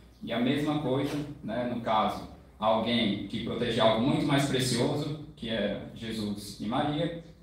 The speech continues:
Então, era uma espécie de novo anjo ali protegendo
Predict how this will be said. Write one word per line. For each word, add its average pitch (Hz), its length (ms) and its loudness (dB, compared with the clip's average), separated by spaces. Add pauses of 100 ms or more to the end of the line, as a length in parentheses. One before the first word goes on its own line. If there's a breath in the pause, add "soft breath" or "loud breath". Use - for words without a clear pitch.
(140)
Então, 127 580 0
era 113 140 -2
uma 120 100 0
espécie 117 420 -4
de 120 80 -4
novo 127 360 0
anjo 131 520 2
ali 110 340 -2
protegendo 127 840 -2